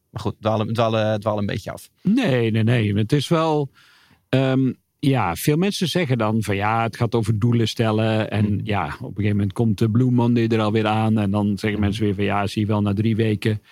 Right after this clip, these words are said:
Speaker 2: zijn al mijn goede voornemens alweer voorbij." Maar, ehm, dat is misschien wel de belangrijkste reden waarom dat doelen stellen niet werkt. Eh,
Speaker 1: Hmm.
Speaker 2: überhaupt denk ik dat, ehm, het enige wat telt in je leven is dat je vooral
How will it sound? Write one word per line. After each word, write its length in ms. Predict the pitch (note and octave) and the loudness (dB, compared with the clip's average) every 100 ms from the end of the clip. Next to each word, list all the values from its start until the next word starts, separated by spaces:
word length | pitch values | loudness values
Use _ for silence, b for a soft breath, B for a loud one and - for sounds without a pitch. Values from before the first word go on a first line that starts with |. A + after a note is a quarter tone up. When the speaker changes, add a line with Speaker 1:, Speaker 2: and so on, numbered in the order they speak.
| B | B
Speaker 2:
zijn 160 | - G#2 | -4 0
al 80 | G#2+ | 2
mijn 160 | A2 | 0
goede 220 | - B2 G#2 | 2 0 0
voornemens 560 | - A2+ A2 G#2+ G#2 | 0 0 2 0 0
alweer 280 | G#2 G2+ G2+ | 0 0 0
voorbij." 400 | - G#2+ G#2 G#2+ | 0 0 0 2
Maar, 300 | G#2+ G2+ G2+ - b b b b _ _ | 0 0 -2 -6 b b b b _ _
ehm, 480 | - A#2 A#2 A#2 A2+ - _ _ _ _ _ _ _ _ | -2 0 2 2 0 -2 _ _ _ _ _ _ _ _
dat 280 | - C#3 D3+ | -6 -2 -2
is 100 | - | -2
misschien 220 | F3 D#3 | -2 0
wel 100 | G3 | 0
de 80 | C3+ | 2
belangrijkste 600 | B2 C3+ C#3 B2+ A#2 - | 2 2 2 0 0 0
reden 300 | A#2+ B2 A#2+ | 0 2 0
waarom 260 | A2+ A2 A2 | 0 0 0
dat 260 | G#2+ G2 - | 0 -2 -4
doelen 300 | A2+ C#3+ D#3 | 0 2 2
stellen 360 | - A#2+ G#2+ G2+ | -2 -2 0 0
niet 180 | G#2+ G2 | 0 2
werkt. 440 | B2 A#2 F#2 - - | 0 0 -4 -14 -8
Eh, 100 | A2 | -2
Speaker 1:
Hmm. 340 | G#2+ G2+ A#2 - C3+ | -2 -2 -6 -4 -2
Speaker 2:
überhaupt 680 | A2 A2 G2+ G#2+ - - | 0 2 2 0 -4 -6
denk 220 | - A2 G#2 | -2 0 -2
ik 140 | G2+ | -2
dat, 360 | A2+ G#2+ - - b b b b b b _ | -2 -2 -6 -20 b b b b b b _
ehm, 300 | A#2+ A2+ A2 - | 0 2 0 -2
het 160 | B2 - | -4 0
enige 360 | C3 C3+ B2+ | 0 2 2
wat 160 | A#2 A2+ | 0 0
telt 320 | - C3 C3 | 0 0 0
in 80 | B2 | 0
je 100 | B2+ | 0
leven 320 | A#2 A2+ G#2+ | 2 0 0
is 80 | A#2 | 0
dat 200 | - A#2 | 0 -2
je 80 | - | -2
vooral 680 | G#2 A#2 A#2+ A#2 A#2+ A#2 | -2 0 2 2 0 -2